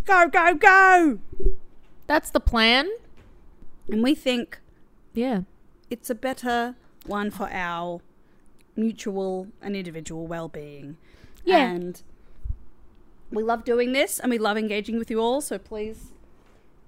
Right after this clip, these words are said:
Speaker 1: get pumped, get psyched, get gagged.
Speaker 2: Get
Speaker 1: Because
Speaker 2: gagged.
Speaker 1: Get gagged because we are a backer. We're back and, um, we can't wait to hear from you all.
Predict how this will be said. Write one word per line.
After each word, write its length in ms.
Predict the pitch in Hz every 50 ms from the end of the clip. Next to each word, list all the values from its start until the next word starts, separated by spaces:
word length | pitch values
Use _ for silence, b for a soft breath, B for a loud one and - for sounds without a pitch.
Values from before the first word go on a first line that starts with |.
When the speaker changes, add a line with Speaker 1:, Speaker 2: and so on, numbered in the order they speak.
| _ _ - - 185
Speaker 1:
get 300 | - 320 359 359 - -
pumped, 380 | - - 294 320 359 359 - -
get 120 | 311 - -
psyched, 500 | - - 294 269 294 339 - - - -
get 200 | 269 247 - -
gagged. 560 | - 247 226 220 220 214 208 190 - - - _ _ _ _ _ _ - - - - - - - -
Speaker 2:
Get 140 | - 247 -
Speaker 1:
Because 300 | 226 226 269 277 - 214
Speaker 2:
gagged. 540 | 240 208 202 190 190 190 190 185 - 240 - 202 196 - - - - b b b b b b b b b b b
Speaker 1:
Get 220 | - 302 302 - -
gagged 600 | 311 277 294 262 269 247 311 311 311 247 - -
because 340 | 269 247 - 262 240 208 214
we 140 | 226 220 214
are 220 | 202 208 208 208 - -
a 60 | 233
backer. 400 | 190 214 196 190 - 220 196 208 - - - - - -
We're 140 | 202 202 196
back 340 | 208 233 254 269 302 - - -
and, 600 | - 214 202 190 190 196 196 196 196 202 202 - - b b b b b b b b
um, 760 | - 202 196 196 196 196 196 196 196 196 196 196 196 202 208 - _ - - _ _ _ _ - _ - - -
we 60 | 247
can't 220 | - - 262 254 247
wait 120 | 269 269
to 160 | - 269 262
hear 420 | 233 208 - - 254 247 262 277 269
from 180 | - 285 262
you 140 | 277 269 269
all. 500 | 269 277 277 285 285 285 294 294 311 330